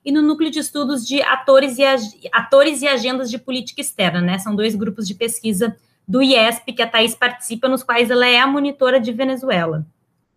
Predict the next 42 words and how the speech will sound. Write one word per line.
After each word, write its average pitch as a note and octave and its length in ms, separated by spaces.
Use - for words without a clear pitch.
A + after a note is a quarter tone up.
Então, G3+ 160
fiquem A#3+ 260
de A3+ 140
olho, A#3 260
fiquem A#3 300
ligados, A3 520
assinem C#4+ 400
as B3 120
duas C#4+ 260
newsletters A#3 680
desses A#3+ 320
grupos A#3+ 300
de A#3+ 80
pesquisa B3 360
pra B3+ 140
vocês B3+ 360
receberem A#3+ 540
nos B3 200
e-mails B3+ 480
de A#3 80
vocês. B3 500
Inclusive, A#3 580
as A3 160
organizadoras B3 640
das A3+ 160
newsletters G#3 500
somos A3 240
eu B3+ 140
e C#4+ 40
a C#4 40
Thaís, B3 340
<laughs> - 0
então B3 240
a E4 80
gente C#4 240
vai D4+ 100
ficar C#4 200
muito E4+ 180
feliz D#4+ 300
se - 40
vocês D4+ 260
assinarem. C4+ 600